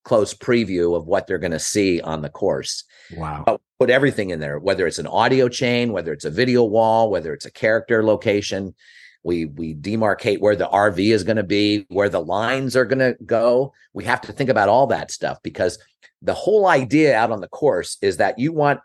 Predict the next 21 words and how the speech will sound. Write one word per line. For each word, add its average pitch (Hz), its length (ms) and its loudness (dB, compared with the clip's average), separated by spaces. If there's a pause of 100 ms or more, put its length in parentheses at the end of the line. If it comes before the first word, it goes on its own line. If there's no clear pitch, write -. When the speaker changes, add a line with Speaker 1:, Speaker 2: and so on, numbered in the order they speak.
(200)
Speaker 1:
athletes, 104 520 -2
as 85 180 -4
they're 123 160 2
racing, 104 580 -2 (500)
to 107 120 2
see 220 380 0
the 170 120 0
character, 151 520 2
a 90 120 -2
clear 180 520 0
shot - 540 -2
of 92 160 -4
the 95 60 -10
character 98 460 0
as 90 300 -2 (760)
from 117 160 -2
the 95 80 0
furthest 180 580 2
distance 120 540 -2
as 92 240 2
possible. - 640 -6